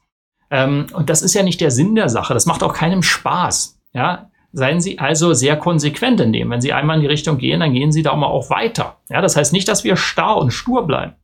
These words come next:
Aber Konsequenz heißt nach einem Schritt auch den nächsten zu machen und nicht immer wieder sich zu hinterfragen und sagen, „Ja, sollten wir wirklich?“ Das ist immer das, was ich immer wieder erlebe. Also klare Entscheidungen durchzuziehen und konsequent zu sein,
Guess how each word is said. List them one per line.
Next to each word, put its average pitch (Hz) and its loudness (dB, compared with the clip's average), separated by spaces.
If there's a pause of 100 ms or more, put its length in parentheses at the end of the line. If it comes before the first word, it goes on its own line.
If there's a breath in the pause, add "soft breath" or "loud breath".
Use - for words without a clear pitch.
(420)
Aber 135 -2
Konsequenz 185 0
heißt 147 0
nach 156 -4 (280 soft breath)
einem 147 0
Schritt - -2
auch 165 0
den 147 2
nächsten 165 0
zu - 0
machen 147 0
und 123 0
nicht 175 -2
immer 185 0
wieder 170 2
sich 156 0
zu 170 -2
hinterfragen 156 -2
und 151 0
sagen, 143 -2
„Ja, 131 0
sollten 156 2
wir 123 2
wirklich?“ 147 -4 (460 soft breath)
Das 156 -2
ist 196 -4
immer 180 0
das, 175 0
was 156 0
ich - -4
immer 180 2
wieder 147 4
erlebe. 123 -2
Also 120 -2
klare 135 0
Entscheidungen 135 0
durchzuziehen 135 0
und 117 -2
konsequent 135 0
zu - 0
sein, 117 -2